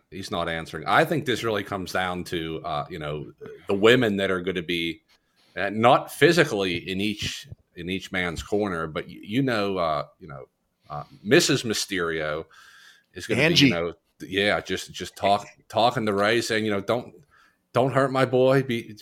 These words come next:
Speaker 1: be strict with him, be stern with him, but don't hurt him." And Rhea Ripley is gonna say, "If, you know, if you don't kick the hell out of your dad, you're not getting any of this tonight." And what, what more motivation other than that do you really need?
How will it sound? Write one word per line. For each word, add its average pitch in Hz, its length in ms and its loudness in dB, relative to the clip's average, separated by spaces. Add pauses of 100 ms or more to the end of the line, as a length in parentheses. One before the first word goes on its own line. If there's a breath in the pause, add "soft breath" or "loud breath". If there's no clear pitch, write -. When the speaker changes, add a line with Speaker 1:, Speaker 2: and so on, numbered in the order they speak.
Speaker 1:
be 110 120 -6
strict 139 360 -2
with 127 160 -4
him, 123 160 -4
be 113 120 -2
stern 117 320 -2
with 117 120 -4
him, 117 100 -4
but 101 140 -4
don't 107 220 -2
hurt 110 240 4
him." 113 180 0
And 95 280 -2 (280 soft breath)
Rhea 135 240 6
Ripley 123 380 4
is 101 100 -4
gonna 104 160 2
say, 98 300 2
"If, - 260 -8 (320)
you 87 80 -12
know, 80 140 -10
if 71 180 -12
you 101 100 -4
don't 123 220 0 (500)
kick - 280 2
the 95 80 -2
hell 117 240 4
out 101 140 4
of 92 80 -4
your 95 100 -2
dad, 92 380 2
you're 92 100 -4
not 90 200 -4
getting 87 200 -6
any 80 180 -6
of 73 80 -6
this 73 200 -4
tonight." 71 420 -10 (280 soft breath)
And 87 140 -6
what, 117 240 2
what 151 220 6
more 156 160 6
motivation 123 580 4
other 104 140 2
than 87 140 -6
that 90 240 -2
do 78 80 -12
you 76 80 -8
really 76 200 -6
need? 71 260 -14